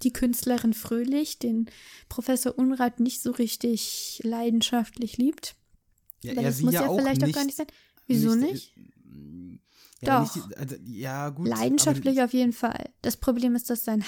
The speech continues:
Speaker 1: Hass größer ist auf die ganze
Speaker 2: Ja.
Speaker 1: Welt. Und,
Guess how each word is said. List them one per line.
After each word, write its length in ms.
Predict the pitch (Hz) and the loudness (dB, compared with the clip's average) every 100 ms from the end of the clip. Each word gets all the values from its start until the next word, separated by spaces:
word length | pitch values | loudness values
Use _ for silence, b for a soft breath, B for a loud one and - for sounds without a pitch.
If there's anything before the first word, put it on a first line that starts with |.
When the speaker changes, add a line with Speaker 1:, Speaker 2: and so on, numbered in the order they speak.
| - | -2
Speaker 1:
Hass 240 | 233 - | -6 -6
größer 440 | - 262 262 - - | 0 2 2 -8 -8
ist 260 | - - _ _ _ | -8 -10 _ _ _
auf 80 | - | -12
die 120 | - | -6
ganze 280 | - - - | -4 -4 -6
Speaker 2:
Ja. 60 | |
Speaker 1:
Welt. 260 | 240 254 - b b b b b b b b b b b b b b b b b _ _ _ _ - | -6 -8 -10 b b b b b b b b b b b b b b b b b _ _ _ _ -4
Und, 420 | 233 226 220 214 | 0 4 2 2